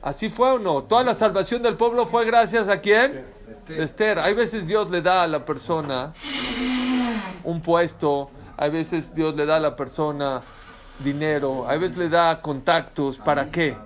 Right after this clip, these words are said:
Speaker 1: No para ti. ¿Sabes para qué Dios te da? Para que te preocupes por los demás. Y eso es lo que a Esther le entró, le entró el veinte.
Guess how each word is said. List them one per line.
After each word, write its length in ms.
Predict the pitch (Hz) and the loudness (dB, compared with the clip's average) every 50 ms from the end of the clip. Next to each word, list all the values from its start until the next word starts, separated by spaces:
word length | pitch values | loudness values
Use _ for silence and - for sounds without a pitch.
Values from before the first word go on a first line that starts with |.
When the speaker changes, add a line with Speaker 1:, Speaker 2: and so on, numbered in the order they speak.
| - - - - - - - - - - - | -16 -18 -18 -18 -20 -20 -20 -20 -20 -14 -8
Speaker 1:
No 160 | 156 175 170 | -8 -6 -2
para 280 | 175 208 185 175 151 | 0 0 0 0 -4
ti. 280 | - - 147 131 117 - - - - 113 113 113 - - - - - - - - - - - | -6 -6 -6 -6 -6 -8 -14 -18 -20 -20 -20 -20 -20 -20 -20 -20 -20 -20 -20 -18 -16 -12 -6
¿Sabes 200 | - 170 175 170 | -2 -2 -2 0
para 240 | - 175 147 143 139 | 0 -2 -2 -2 -2
qué 120 | - 156 | -4 -4
Dios 220 | 151 156 151 139 - | -2 -2 -4 -6 -6
te 100 | - 139 | -6 -2
da? 240 | 131 139 151 185 185 - - - - - - - - - - - - - - - - | -2 -2 -2 -2 -6 -12 -18 -20 -20 -20 -20 -20 -20 -20 -20 -20 -20 -20 -16 -10 -4
Para 200 | 139 123 123 120 | -4 -4 -4 -4
que 120 | - 135 | -6 -6
te 140 | 131 131 127 | -4 -4 -6
preocupes 560 | 117 - 139 143 135 135 160 151 156 151 - | -4 -4 -6 -6 -4 -6 -6 -6 -6 -10 -10
por 160 | - 135 127 | -8 -10 -8
los 160 | 120 120 113 | -8 -10 -12
demás. 500 | 120 113 110 110 101 101 - - - - - 101 98 - - - - - - - - - - - - - - - | -12 -12 -14 -14 -14 -16 -16 -16 -16 -16 -18 -18 -18 -18 -18 -20 -20 -20 -20 -20 -20 -20 -20 -20 -20 -20 -14 -6
Y 100 | - 165 | 0 0
eso 220 | 202 214 220 240 | 0 2 2 0
es 60 | 220 208 | 0 2
lo 120 | 202 185 | 0 -2
que 240 | 147 147 135 123 - - - - | -2 -6 -8 -10 -12 -14 -8 -4
a 140 | - 143 | -4 -2
Esther 340 | 151 - - - 208 208 196 | -4 -4 -2 0 0 0 2
le 120 | 202 196 196 | 0 -2 -2
entró, 600 | 185 165 - 185 202 214 220 240 262 262 - - - - - - - - - | -2 -4 -2 2 4 4 6 6 4 2 0 -10 -18 -20 -20 -20 -20 -16 -8
le 180 | - 151 147 147 | -4 -2 -2 -2
entró 460 | 143 139 - 170 156 175 175 170 160 | -4 -6 -6 -2 2 2 4 4 2
el 220 | 151 147 143 139 | 0 -2 -2 -4
veinte. 560 | 127 123 143 151 151 151 143 - 175 196 233 | -2 -2 0 0 -2 -2 -4 -4 -4 -4 -4